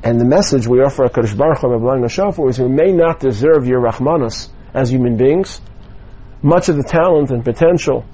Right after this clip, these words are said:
you allowed us as humans has been wasted or tarnished. But even in the absence of warrant or justification for the Rachamim we seek, at least have mercy upon us as you do the beasts of the field, the animals of the forest."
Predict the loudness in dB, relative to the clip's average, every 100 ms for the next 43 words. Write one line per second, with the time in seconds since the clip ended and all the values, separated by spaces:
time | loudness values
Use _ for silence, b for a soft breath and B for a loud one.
0 | -16 0 2 4 2 4 2 0 -2 0
1 | 0 0 -2 -2 0 0 2 2 2 -2
2 | -4 -4 -4 -2 -4 -8 -16 -20 -20 -20
3 | -20 -20 -20 B B -2 0 0 2 4
4 | 6 4 4 0 -4 -4 -6 -2 -4 -2
5 | 0 2 2 2 -2 -6 -18 -20 -14 -4
6 | 0 0 -4 -16 -20 -10 -2 -2 -2 -10
7 | -4 0 0 2 -2 0 0 0 0 -2
8 | -2 -2 -4 -2 -4 -4 B B B B
9 | -2 2 2 2 0 2 2 2 0 -2
10 | 0 0 2 0 -2 -8 -4 -2 0 0
11 | 0 0 0 -2 -2 -4 -4 -4 0 2
12 | 2 -2 -16 b b -4 0 2 2 2
13 | 0 -4 -8 -2 0 0 -2 -10